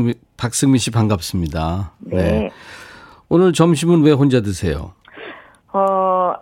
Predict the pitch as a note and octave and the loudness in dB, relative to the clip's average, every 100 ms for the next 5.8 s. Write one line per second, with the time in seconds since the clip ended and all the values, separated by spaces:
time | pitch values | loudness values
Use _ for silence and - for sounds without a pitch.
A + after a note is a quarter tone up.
0 | - - G3+ - C#4 B3+ B3 G#3+ E3+ - | -6 -4 -4 -2 0 0 0 0 -4 -8
1 | - _ _ - E3+ E3 F3 E4 D#4+ D4+ | -20 _ _ -16 -10 -8 -4 0 0 0
2 | A3 G#3+ A3 G#3+ C#4 D#4+ F4 C#3 C#3 F#3 | 0 0 0 0 0 2 4 4 4 2
3 | F3 F3 F3 F3 F3 F3 F3 - - _ | 0 0 -2 -2 -4 -8 -14 -20 -20 _
4 | _ - F3+ F3 - A#3 D4 E4+ D#4 B3 | _ -16 -12 -10 -2 0 0 0 0 0
5 | G#3+ F#3+ F#3 B3 C#4+ F#3 E3 | 0 -2 -2 0 0 -2 -4